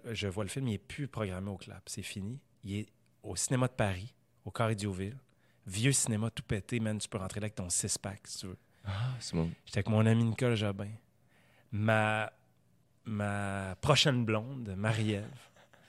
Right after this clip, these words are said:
Speaker 1: Euh, vieux cinéma, ça coûte une piastre rentrer.
Speaker 2: Hein ?
Speaker 1: Un, un dollar, man.
Speaker 2: Non.
Speaker 1: On, ah oui, le prix de mille neuf cent cinquante-huit, là, tu sais.
Speaker 2: J'ai jamais rien
Speaker 1: Ah,
Speaker 2: acheté
Speaker 1: ah
Speaker 2: à une
Speaker 1: non, mais
Speaker 2: piastre
Speaker 1: non, mais
Speaker 2: de ma
Speaker 1: même
Speaker 2: vie.
Speaker 1: à l'époque, tu sais, c'était complètement incongru, tu sais, on est,
Speaker 2: <laughs>
Speaker 1: mais man, c'est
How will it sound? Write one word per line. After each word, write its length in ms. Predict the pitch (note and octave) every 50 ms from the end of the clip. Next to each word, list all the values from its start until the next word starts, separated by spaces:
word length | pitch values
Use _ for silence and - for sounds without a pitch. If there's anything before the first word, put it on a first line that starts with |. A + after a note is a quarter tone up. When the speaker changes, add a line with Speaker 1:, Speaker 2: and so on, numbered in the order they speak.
| - - - - - - - _ _ _ _ _ _ _ - _ _ _ _ - - -
Speaker 1:
Euh, 440 | G#2 G2+ G#2 G#2 G2+ G2+ G2+ G2 G2
vieux 220 | F#2+ A2 B2+ D#3 E3+
cinéma, 400 | D3+ - - C#3+ B2+ B2 C3+ D3
ça 120 | - B2+
coûte 160 | - A#2+ -
une 100 | B2+ A2+
piastre 320 | - - A#2+ A#2+ B2 - -
rentrer. 380 | G#2+ G2+ F#2+ - - - - B2+ - -
Speaker 2:
Hein ? 240 | F#3 G#3+ A#3 G#3+ D3+ - - - - _ _ _ _ _ -
Speaker 1:
Un, 280 | B2 A#2 B2 B2 B2 - - -
un 240 | B2 A#2+ B2 B2+ B2
dollar, 440 | A2+ G#2 G2+ G#2 G#2+ G#2+ G#2+ G#2+ G#2+
man. 220 | G#2 A2 A2+ A#2+
Speaker 2:
Non. 200 | C#3+ - E3+ D#3 -
Speaker 1:
On, 60 | - - -
ah 120 | C3 A#2 B2+
oui, 120 | C#3 C#3
le 140 | C3 B2+ B2+
prix 240 | - - - E3+ E3
de 100 | D#3 C3
mille 200 | B2+ C#3 D3 C#3+
neuf 160 | C3 A2+ -
cent 120 | - C3 A#2+
cinquante-huit, 640 | G#2+ C#3 B2+ - A#2 A2 A2 - A#2 C3 E3 - -
là, 100 | E3+ E3+
tu 60 | E3
sais. 140 | - - B2+
Speaker 2:
J'ai 60 | A#2+ A#2
jamais 520 | G#2+ G#2 C3 B2+ B2 C3 C3 C3 C#3 D3 C#3
rien 380 | A2 - F#2+ G2 A2+ B2 B2 A#2
Speaker 1:
Ah, 40 | G2+
Speaker 2:
acheté 300 | F#2+ - - - A#2+ A#2
Speaker 1:
ah 60 | G#2+
Speaker 2:
à 60 | G2
une 40 | F#2+
Speaker 1:
non, 60 | - E3+ D3
mais 0 |
Speaker 2:
piastre 200 | - A2 A2 -
Speaker 1:
non, 40 | F#3+
mais 100 | F3+ D#3 D#3+
Speaker 2:
de 20 |
ma 60 | E3 F#3+
Speaker 1:
même 140 | G#3+ A3+
Speaker 2:
vie. 60 | F#3+ D#3
Speaker 1:
à 60 | C#3+
l'époque, 480 | D3 C#3+ D3 C#3 - G3 G#3+ A3 F#3+ D3+ -
tu 40 | -
sais, 60 | F3
c'était 200 | - - D#3 C3+ -
complètement 520 | - E3+ E3+ F3 E3+ E3+ E3 E3 F3+ F#3+
incongru, 640 | G3 F3 C#3+ - C#3 C3 C3+ C3+ - D#3+ E3+ F3 -
tu 60 | -
sais, 120 | G3 F#3+ E3
on 180 | C#3 C3+ C#3 C#3+
est, 160 | C#3 C#3 - G#3 -
Speaker 2:
<laughs> 160 | - - F#3+ C#3
Speaker 1:
mais 80 | D3+
man, 200 | D#3 E3+ G3 F#3+
c'est 180 | - - D3+